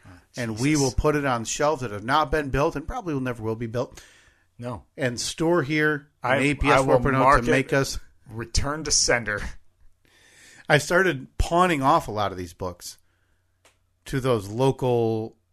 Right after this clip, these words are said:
Speaker 2: neighborhood
Speaker 1: Oh, yeah.
Speaker 2: libraries that you see.
Speaker 1: Yeah.
Speaker 2: So we'll go on a walk with Reed, and I'll have a bundle of eight
Speaker 1: <laughs>
Speaker 2: books under my arm, and I'll just shove 'em all
Speaker 1: You're
Speaker 2: in
Speaker 1: putting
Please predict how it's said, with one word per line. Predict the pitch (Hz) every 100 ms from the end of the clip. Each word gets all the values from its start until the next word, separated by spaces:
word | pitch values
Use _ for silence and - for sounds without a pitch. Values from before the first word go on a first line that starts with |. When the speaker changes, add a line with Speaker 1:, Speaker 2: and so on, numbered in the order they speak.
| -
Speaker 2:
neighborhood | 123 127 127 131 127 139 127 - _ -
Speaker 1:
Oh, | 139
yeah. | 127 127
Speaker 2:
libraries | 131 139 151 151 143
that | 151
you | 160
see. | - 160 190
Speaker 1:
Yeah. | 262 - _ _ _ _
Speaker 2:
So | -
we'll | 127 147
go | 147
on | 147
a | 123
walk | 113 135 139
with | 117 104
Reed, | 110 147 110 101
and | 113 117
I'll | 131
have | 117 120 101
a | 95
bundle | 101 123 131 98
of | 95 -
eight | 143 107
Speaker 1:
<laughs> | -
Speaker 2:
books | 135 143
under | 120 98
my | 90 95
arm, | 92 92 -
and | 123
I'll | 113
just | 117 110
shove | - - 170 147
'em | 139
all | 120
Speaker 1:
You're | -
Speaker 2:
in |
Speaker 1:
putting | 139